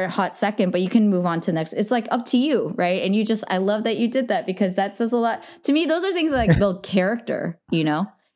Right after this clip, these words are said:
Speaker 1: And you can say,
Speaker 2: Yeah.
Speaker 1: like, you know, "I asked a hundred girls to dance. Have you asked?" And they're
Speaker 2: Yeah.
Speaker 1: like, "I've asked zero 'cause I
Speaker 2: And,
Speaker 1: don't have any
Speaker 2: and,
Speaker 1: guts."
Speaker 2: <laughs> and they all said no. And, and usually I, I would tell them, my friends, that, 'cause they think I'm just really brave. No, I'm not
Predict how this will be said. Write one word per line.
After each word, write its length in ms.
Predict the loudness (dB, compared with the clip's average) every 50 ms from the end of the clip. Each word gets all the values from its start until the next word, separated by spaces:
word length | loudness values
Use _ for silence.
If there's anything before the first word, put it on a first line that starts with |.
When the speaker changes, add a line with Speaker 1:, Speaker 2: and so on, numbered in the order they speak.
| 0
Speaker 1:
And 80 | 2 2
you 40 | 4
can 140 | 4 4 4
say, 180 | 4 6 6 6
Speaker 2:
Yeah. 160 | 6 4 4 2
Speaker 1:
like, 220 | 2 0 0 0
you 80 | 0 0
know, 60 | 0
"I 80 | 0 -2
asked 240 | -2 -2 -2 -2 -4
a 40 | -2
hundred 300 | 0 0 0 0 0 0
girls 220 | -2 -2 -2 -4
to 80 | -4 -4
dance. 480 | -2 0 0 0 0 -2 -4 -6 -8 -12 _ _ _ _ _ _ _ _ _ _ -4
Have 180 | -2 0 2
you 180 | 2 2 2 2
asked?" 200 | 2 0 0 2
And 60 | 2 4
they're 60 | 4
Speaker 2:
Yeah. 40 | 4
Speaker 1:
like, 140 | 4 2 0
"I've 200 | 0 0 0 0
asked 260 | 0 0 0 0 0
zero 420 | 2 2 2 2 0 0 -2 -2
'cause 220 | -2 0 0 0 0
I 100 | 0 0
Speaker 2:
And, 80 | 2
Speaker 1:
don't 240 | 2 2 0 0 -2
have 160 | -2 -2 -2
any 180 | -2 0 2 2
Speaker 2:
and, 80 | 2 2
Speaker 1:
guts." 360 | 0 -4 -4 -4 -6 -4 0 6 6 6 6 6 4
Speaker 2:
<laughs> 220 | -4 -6 -2 2
and 140 | 2 4 6
they 80 | 8 8
all 140 | 8 8 6
said 280 | 4 4 2 2 2 2
no. 280 | 0 0 0 0 -2
And, 280 | 0 0 0 0 -2 -4 -8 -18 -20 -20 -6 0 2
and 140 | 4 6
usually 640 | 8 8 8 8 8 6 8 8 8 8 8 6 4 2 2
I, 240 | 2 4 6 6 8
I 40 |
would 160 | 8 8 6 4
tell 220 | 4 4 4 4
them, 520 | 4 4 2 2 2 0 -2 -4 -6 -10 -8 -4
my 160 | -4 -2 -4
friends, 440 | -4 -2 -2 0 0 0 0 -2 0
that, 360 | 2 2 4 2 2 0 _ _ _ _ _ _ _ _ -2
'cause 100 | 2 6
they 120 | 6 6 6
think 200 | 6 4 4 4
I'm 100 | 4 4
just 180 | 4 2 2 4
really 280 | 4 4 6 6 4
brave. 560 | 2 2 2 2 4 4 4 2 0 -2 -8 -12 -8
No, 260 | -4 -2 0 0 0 0
I'm 140 | 0 0 0
not 200 | -2 -2 -2